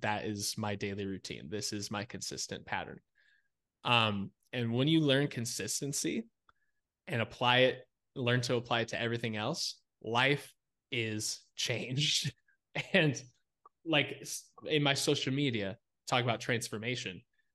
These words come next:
taking that same attribute, just a little every day. It's just a little every day. There's no wrong or right way. Just be present a little every day. Uh, be consistent even when you don't want to, 'cause that's really real consistency,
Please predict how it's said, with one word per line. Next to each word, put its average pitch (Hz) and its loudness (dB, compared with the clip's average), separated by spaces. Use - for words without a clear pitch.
taking 160 6
that 143 8
same 151 4
attribute, 120 0
just - -4
a 110 0
little 139 2
every 139 4
day. 101 -2
It's 123 -2
just - -4
a 113 0
little 131 2
every 131 4
day. 104 0
There's 120 -2
no 139 2
wrong 127 4
or 110 0
right 117 2
way. 113 0
Just - -6
be 139 4
present 113 0
a 87 -4
little 110 -2
every 101 -4
day. 69 -8
Uh, 113 -4
be 113 4
consistent 113 -4
even 117 0
when 107 -2
you 101 -4
don't 92 -4
want 92 -4
to, 82 -10
'cause 123 -6
that's - -2
really 104 -2
real 98 -4
consistency, - -10